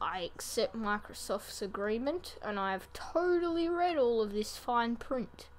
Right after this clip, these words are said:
Yeah. No, I don't want to register.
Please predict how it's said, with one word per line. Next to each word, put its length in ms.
Yeah. 520
No, 280
I 80
don't 140
want 120
to 40
register. 720